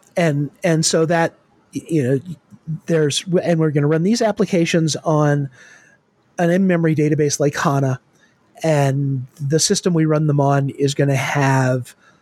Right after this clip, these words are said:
ten terabytes of three D cross point per node that stores the data. And it's just, it's its own island.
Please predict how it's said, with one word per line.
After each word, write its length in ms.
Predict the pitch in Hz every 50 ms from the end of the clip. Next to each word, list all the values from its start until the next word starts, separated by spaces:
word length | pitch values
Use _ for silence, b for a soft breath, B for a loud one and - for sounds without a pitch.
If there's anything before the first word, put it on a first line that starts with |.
| b b b _ _ _ _ -
ten 320 | - - 214 202 180 180 170
terabytes 720 | - 190 160 156 143 143 135 135 135 - - - - - _ _ _ - -
of 560 | 139 131 131 123 120 127 127 - - - - _ _ _ _ _ _
three 240 | - - 208 175 139
D 100 | 151 139
cross 300 | - - - 147 151 -
point 460 | - - - 165 143 139 120 - _
per 180 | - - - 165
node 400 | 151 139 131 131 131 127 123 123 _ -
that 160 | - 117 -
stores 380 | - - - 131 120 120 117 -
the 80 | 123
data. 340 | 110 107 107 104 87 85 - b b b b b b b _ -
And 180 | 151 139 127 135
it's 220 | 135 - - -
just, 260 | - 135 120 - - _ _ _ _ _ _ _ _ _ _ _ _ _ _ _ _ _ -
it's 220 | 170 156 - -
its 120 | 151 - 139
own 160 | 120 117 107
island. 440 | 95 95 80 76 85 82 - -